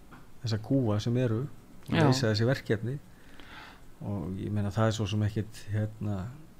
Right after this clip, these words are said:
Speaker 1: það er ekkit margar leiðir færar í þessu.
Speaker 2: Nei.
Speaker 1: Þú veist, ef að, ef það er full reynt að þú færð ekki fólk hérna í verkefnin og, og þetta eru verkefni sem við viljum að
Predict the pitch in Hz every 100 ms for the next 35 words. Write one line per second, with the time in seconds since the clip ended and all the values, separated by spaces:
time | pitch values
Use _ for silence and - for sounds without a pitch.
0 | - 107 107 101 107 135 - 110 127 170
1 | 117 - 156 196 131 135 208 127 - -
2 | - - - - 156 160 120 107 107 -
3 | - - 107 - - 107 107 101 - -
4 | - - - - - 107 110 107 127 113
5 | 117 120 - 107 107 120 113 104 110 117
6 | - 127 - 104 117 123 - 104 107 135
7 | - - - - - - - - - -
8 | - 92 85 69 78 92 107 107 104 110
9 | - 104 104 110 110 110 104 120 113 101
10 | 101 104